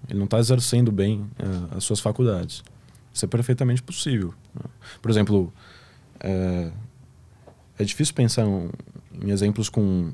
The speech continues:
com animais, assim, porque os animais são mais difíceis de a gente identificar uma essência específica, né? Mas só pra dar um exemplo, assim, você pega um urso, por exemplo. Se um urso não sabe acasalar bem, não sabe exercer bem as funções de um urso, seja lá quais sejam, ele não vai deixar de ser urso por isso.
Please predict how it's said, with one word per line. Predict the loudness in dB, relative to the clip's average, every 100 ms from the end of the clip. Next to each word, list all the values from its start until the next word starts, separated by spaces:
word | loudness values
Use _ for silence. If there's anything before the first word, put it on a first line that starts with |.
| -8
com | -2
animais, | 2 4 4 2 2
assim, | 0 0
porque | 0 0
os | 0
animais | 2 2 2
são | 2
mais | 2 0
difíceis | -2 0 0 2 0
de | 0
a | 0
gente | -2
identificar | 0 0 0 0
uma | 2 2
essência | 2 2 2
específica, | 0 -2 -2 -2 -4 -6
né? | -12 -12 -18 -20 -8
Mas | 0 2
só | 2
pra | 4
dar | 4
um | 6
exemplo, | 6 4 2
assim, | 0 0 -2 -4 -20 -6
você |
pega | 2 4
um | 6 8
urso, | 6 4 -2
por | -2 -2
exemplo. | 0 -2 -4
Se | 0
um |
urso | 2 2 4
não | 2
sabe | 2 2 2
acasalar | 2 0 2 4 4
bem, | 4 4 4 2 -2 -16 -20 -20 _
não | -2
sabe | 0 2
exercer | 2 2 2 2
bem | 2
as | 2
funções | -2 0 0
de | 2
um | 2
urso, | 2 0 -2
seja | 0 2
lá | 0
quais | 0 -2
sejam, | 0 0 2
ele |
não | 0
vai | 0
deixar | 0 -2
de |
ser | 0
urso | 0 0
por | -2 0
isso. | 0 -4